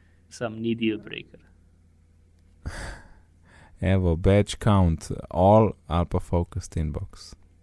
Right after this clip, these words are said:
Speaker 2: Ampak je unread, aha, unread,
Speaker 1: Ne, to je
Speaker 2: pardon.
Speaker 1: unread.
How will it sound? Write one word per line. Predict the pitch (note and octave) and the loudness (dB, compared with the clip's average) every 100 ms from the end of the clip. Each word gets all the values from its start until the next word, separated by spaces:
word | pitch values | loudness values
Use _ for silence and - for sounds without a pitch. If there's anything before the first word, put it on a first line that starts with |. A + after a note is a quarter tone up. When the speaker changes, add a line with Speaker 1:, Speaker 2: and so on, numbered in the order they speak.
| _ _ _ _ _ G2 | _ _ _ _ _ 2
Speaker 2:
Ampak | G#2+ G#2 G#2 | 4 4 4
je | A2+ - | 2 2
unread, | A#2 C3 A2+ F#2 D#2 D2 | 2 2 4 2 2 -2
aha, | D#2+ F#2+ G#2 D2 F#2 | -4 0 0 0 0
unread, | G2 F2 C#2+ | 0 0 -2
Speaker 1:
Ne, | - | -4
to | C3 | -2
je | |
Speaker 2:
pardon. | D#2+ C#3+ D3+ D3 | 0 2 0 0
Speaker 1:
unread. | A2 G#2 | -4 -12